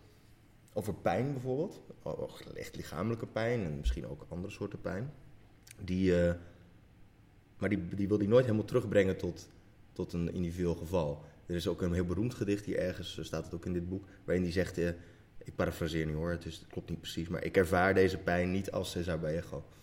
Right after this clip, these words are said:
zegt hij dan. Eh, ik, niet als kunst, eh, kunstenaar, niet als mens, niet als atheïst, niet als katholiek.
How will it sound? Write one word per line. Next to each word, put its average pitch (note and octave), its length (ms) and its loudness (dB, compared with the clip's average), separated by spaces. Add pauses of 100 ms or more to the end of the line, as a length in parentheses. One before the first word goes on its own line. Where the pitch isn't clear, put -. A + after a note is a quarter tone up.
(200)
zegt - 240 -6
hij - 100 -8
dan. - 140 -10 (540)
Eh, D2 300 -4
ik, D2+ 220 -8 (100)
niet F#2+ 220 -2
als G#2 140 -2
kunst, F2 380 -2 (260)
eh, F2+ 160 -6
kunstenaar, F2+ 420 0
niet F2 160 -2
als E2+ 100 -4
mens, E2+ 540 0 (360)
niet F2+ 140 -4
als - 120 -2
atheïst, F2+ 460 0
niet A2 120 0
als - 100 -8
katholiek. E2 400 -2